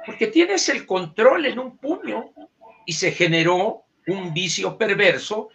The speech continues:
que era el gobierno unipersonal que controlaba el legislativo, el judicial y, y evidentemente el ejecutivo. Y tal parece que todo el mundo estaba contento con eso.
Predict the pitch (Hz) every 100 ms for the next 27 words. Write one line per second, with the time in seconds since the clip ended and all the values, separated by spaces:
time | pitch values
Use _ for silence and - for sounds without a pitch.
0 | _ - - - 147 165 196 180 151 127
1 | 131 147 208 226 254 247 233 220 208 190
2 | 180 160 139 113 131 - - - _ -
3 | - - 156 143 - _ - 151 147 151
4 | 147 156 196 226 208 180 185 170 165 -
5 | 190 190 226 - 180 156 147 165 160 214
6 | - 156 151 _ 101 104 117 117 147 151
7 | 139 143 147 139 135 147 151 165 208 311
8 | 302 - - _ _ - - _ _ _
9 | _ - 208 294 302 302 269 247 254 254
10 | - 196 - 233 226 220 196 220 226 220
11 | 196 165 - 208 214 208 196 170 - 214
12 | 208 - 208 214 220 247 240 202 254